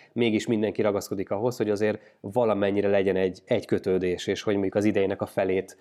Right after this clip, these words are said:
például ezt ide alokálja. És ugye nekünk az meg teljesen megfelel.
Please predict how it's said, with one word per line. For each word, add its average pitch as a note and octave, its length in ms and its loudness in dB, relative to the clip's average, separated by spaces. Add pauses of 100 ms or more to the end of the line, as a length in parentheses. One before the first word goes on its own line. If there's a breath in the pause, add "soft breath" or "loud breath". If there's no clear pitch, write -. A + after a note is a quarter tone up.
(160 soft breath)
például F#2+ 380 2
ezt F#2 140 -4
ide G2 140 0
alokálja. G2 800 -2
És A2 140 -2
ugye A2+ 140 2
nekünk A2 280 0
az G#2+ 120 0
meg G#2+ 140 0
teljesen G2 380 -2
megfelel. - 580 -6